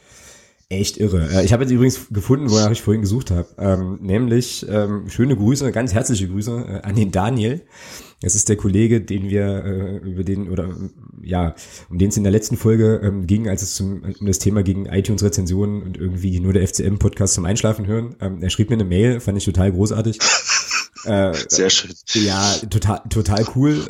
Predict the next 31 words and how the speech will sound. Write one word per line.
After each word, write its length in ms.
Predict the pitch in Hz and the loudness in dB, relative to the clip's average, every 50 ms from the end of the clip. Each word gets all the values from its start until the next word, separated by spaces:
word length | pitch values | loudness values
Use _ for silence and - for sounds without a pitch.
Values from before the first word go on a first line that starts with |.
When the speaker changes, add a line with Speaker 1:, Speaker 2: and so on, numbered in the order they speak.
| - | -8
Speaker 1:
Äh, 840 | - 92 113 113 113 107 101 95 80 73 69 - - - - - 87 | -4 -2 -2 0 0 -2 -4 -8 -10 -14 -18 -18 -20 -20 -16 -10 -6
so 300 | 107 101 113 120 127 117 | -2 0 0 2 2 0
auch 220 | 78 - - 95 104 | 0 -2 -2 0 0
auf 140 | 104 - | 0 0
die, 340 | - 104 101 104 107 101 - | 2 0 2 2 2 2 0
auch 220 | 78 - - 101 101 | -2 -6 -4 -4 -4
auf 100 | 95 - | -4 -2
unsere, 500 | - 107 107 107 98 98 98 101 95 - | -4 -4 -2 0 2 2 2 0 0 0
äh, 120 | 98 95 | -2 0
Ausführungen 440 | - 101 98 - - 98 95 101 95 | 2 2 0 2 0 0 0 0 0
dann 120 | 95 92 | 0 0
nochmal 240 | 98 92 82 92 92 | 2 0 2 2 2
hin 240 | 87 92 98 101 - | 2 2 0 -2 -4
und, 320 | - 92 90 92 95 - | -4 -4 -4 -2 -2 -2
äh, 160 | - 87 87 87 | -2 0 2 2
haben 140 | 87 92 95 | 2 2 2
uns 120 | 92 90 | 2 2
noch 100 | 95 87 | 0 0
kurz 200 | - 95 90 - - | 0 -2 -4 -4 -6
ein 80 | 90 85 | -6 -6
bisschen 200 | 85 - 104 90 | -4 -2 -2 -2
hin 120 | 87 92 92 | -2 -2 -4
und 100 | 82 78 | -2 -2
her 120 | 90 90 | -2 -2
gemailt. 380 | 87 87 92 90 92 90 - - | -2 -4 -4 -4 -4 -4 -4 -4
Also 220 | - 90 85 87 85 | -2 -2 0 2 4
Grüße, 400 | 95 110 120 120 117 117 - - | 4 4 4 6 4 2 2 2
Grüße 280 | - 110 131 143 143 | 4 4 4 4 4
an 120 | - 113 107 | 2 2 4
der 120 | 104 107 | 4 2
Stelle, 360 | 107 - 107 107 110 110 107 | 4 2 2 2 2 0 -2